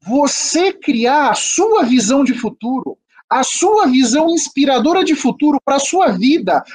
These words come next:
pros seus objetivos, pras coisas que você quer, é muitíssimo importante. Pra alinhar os seus esforços, pra você conseguir direcionar a sua energia, pra encontrar os melhores caminhos pra chegar lá onde você quer.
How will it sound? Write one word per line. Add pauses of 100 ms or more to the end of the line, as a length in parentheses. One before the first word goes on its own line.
(120)
pros
seus
objetivos,
pras
coisas
que
você
quer, (300)
é
muitíssimo
importante. (580)
Pra
alinhar
os
seus
esforços,
pra (160)
você
conseguir
direcionar
a
sua
energia, (500)
pra
encontrar
os
melhores
caminhos
pra
chegar
lá
onde
você
quer.